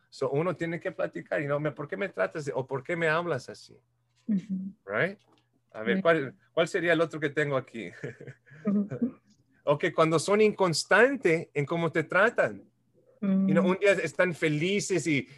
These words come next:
Speaker 1: te tratan aquí como la niña de tus ojos y al siguiente
Speaker 2: Ujú.
Speaker 1: día te están, you know, tratando como los pies. You know, por cosas que están pasando en el trabajo, con otras relaciones,
Speaker 2: Claro.
Speaker 1: con otras cosas. Y cuando, you know, ya vienen a la casa, te están tratando a ti mal.
Speaker 2: Sí.
Speaker 1: Eso no está bien tampoco.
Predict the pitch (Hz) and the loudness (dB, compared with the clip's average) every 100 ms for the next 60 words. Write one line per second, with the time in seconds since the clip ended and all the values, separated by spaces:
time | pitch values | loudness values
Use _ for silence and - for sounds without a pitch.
0 | _ - 139 135 175 175 180 165 - 190 | _ 0 0 4 2 4 2 2 2 -4
1 | 175 170 151 143 175 170 147 131 - 160 | -4 -2 2 2 2 0 -2 -8 -6 2
2 | 226 185 160 - - - 147 143 147 190 | 4 4 0 -2 -20 -2 0 2 2 2
3 | 190 170 143 190 175 - 185 180 151 151 | 4 0 2 -2 -2 -2 0 0 0 -2
4 | 143 143 170 175 160 165 156 143 - 202 | 0 -2 0 -2 -4 -2 0 -2 -2 0
5 | 233 113 - - _ _ _ _ _ - | 0 -2 -12 -20 _ _ _ _ _ 2
6 | 202 151 151 160 180 185 170 175 185 170 | 4 4 2 0 0 -2 0 0 2 2
7 | 175 180 180 175 156 147 143 165 175 165 | 2 2 2 0 0 2 4 2 2 -2
8 | 143 165 - 156 160 143 196 185 175 185 | 0 -2 -2 -2 2 4 4 2 2 0
9 | 147 165 170 170 175 165 160 _ _ - | 0 -2 -2 -6 -4 -6 -8 _ _ -8
10 | 143 156 151 139 165 151 147 165 180 185 | -4 0 0 0 0 2 4 4 4 2
11 | 170 147 139 175 196 180 151 _ _ - | 2 2 4 4 4 4 0 _ _ -10
12 | 135 170 170 165 170 160 156 160 147 180 | 0 0 2 0 2 0 -2 -4 -4 -6
13 | - _ _ _ _ _ _ _ - 202 | -10 _ _ _ _ _ _ _ -4 0
14 | 185 185 190 147 - 147 143 190 165 131 | 2 2 0 -2 -4 -6 -4 -10 -8 -10
15 | - - - - | -8 -12 -12 -18